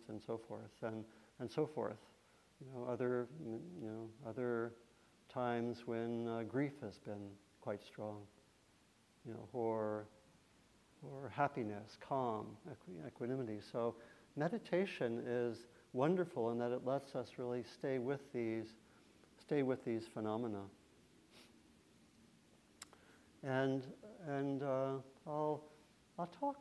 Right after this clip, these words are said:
about thoughts and emotions in a few different ways, and we'll continue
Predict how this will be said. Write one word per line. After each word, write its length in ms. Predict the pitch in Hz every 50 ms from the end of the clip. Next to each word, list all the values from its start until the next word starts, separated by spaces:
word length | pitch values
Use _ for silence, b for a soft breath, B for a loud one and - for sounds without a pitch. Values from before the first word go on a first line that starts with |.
| - -
about 500 | 185 165 156 160 156 156 151 156 - - - - -
thoughts 320 | - 156 143 143 - - -
and 80 | 147
emotions 500 | 139 135 139 143 139 139 - 139 131 117
in 80 | 135 123
a 40 | 113
few 220 | - - 180 185
different 340 | 180 175 - - 139 123 -
ways, 420 | 135 131 143 143 131 120 113 104
and 120 | 123 123 139
we'll 140 | 147 147
continue 760 | 147 - - 147 147 - - 233 240 233 175 135 123 117 120